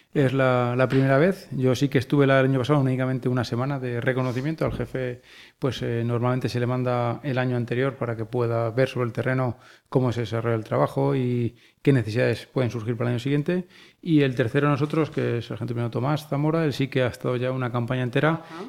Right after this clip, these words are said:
Speaker 1: y es el que realmente conoce todas lo-, las particularidades tanto de la base como de, de la isla y del trabajo que se desarrolla allí, sí.
Speaker 2: Si no me equivoco, esto es voluntario. Uno se presenta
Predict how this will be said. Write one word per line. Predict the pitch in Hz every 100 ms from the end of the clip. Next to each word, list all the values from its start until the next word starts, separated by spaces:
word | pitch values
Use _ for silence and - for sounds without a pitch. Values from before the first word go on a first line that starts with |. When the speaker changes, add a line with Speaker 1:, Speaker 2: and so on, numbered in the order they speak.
| -
Speaker 1:
y | 131
es | 120
el | 131
que | 117 123 120
realmente | 123 120 120 113 131
conoce | 120 117 110 123 117 113 107 104 104 117 113 110 113
todas | 127 113
lo-, | 113 113 113 120
las | - 113
particularidades | - 127 127 127 123 120 123 127
tanto | 127 117 123
de | 120
la | 117
base | 123 135
como | 127 123
de, | 120 117 113 - - - -
de | 139
la | 131 151
isla | 151 170 165
y |
del | 135 120 110
trabajo | 117 107
que | 120
se | 107 110
desarrolla | 107 117 117 110
allí, | 107 117
sí. | 107 113 - - - _
Speaker 2:
Si | - 208
no | 220
me | 233
equivoco, | 254 262 269 294 294
esto | 214 214 - 240 240 247 -
es | 202 196
voluntario. | 233 202 180 139 131 104 -
Uno | 175 170
se | 175
presenta | 180 156 180 170 170 170 160